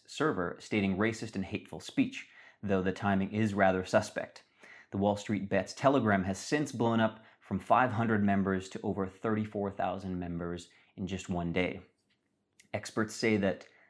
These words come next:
the GameStop drama is building to a volatile climax this Friday when the short is expected to expire, forcing the hedge fund to buy back no matter what the price of the stock. This entire story highlights the fragility in our current systems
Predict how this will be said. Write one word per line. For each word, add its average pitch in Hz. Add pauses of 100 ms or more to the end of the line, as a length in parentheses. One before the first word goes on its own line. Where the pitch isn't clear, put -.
the 98
GameStop 127
drama 117
is 98
building 123
to 104
a 87
volatile 101
climax 123
this 104
Friday 104
when 95
the 85
short -
is 92
expected 98
to 90
expire, 120 (340)
forcing 104
the 90
hedge 101
fund 104
to 85
buy 92
back 101
no 90
matter 87
what 98
the 98
price -
of 78
the 92
stock. 90 (460)
This 98
entire 104
story 110
highlights 101
the -
fragility 104
in 101
our 90
current 101
systems 110